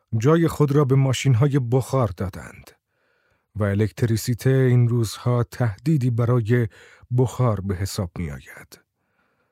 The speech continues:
صدها اختراعی که در سالهای قبل سر و صدا به پا کرده بودند،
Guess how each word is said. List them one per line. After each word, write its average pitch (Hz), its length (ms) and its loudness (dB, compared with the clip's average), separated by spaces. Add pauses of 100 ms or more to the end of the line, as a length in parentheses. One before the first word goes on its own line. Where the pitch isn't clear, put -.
(320)
صدها 104 640 -2
اختراعی 117 640 0
که - 120 -4
در 117 140 -2
سالهای 120 640 -2
قبل 117 380 -4
سر 117 260 -4
و 117 40 -4
صدا 123 320 0
به 120 120 0
پا 110 180 -4
کرده 107 340 -4
بودند، 120 640 0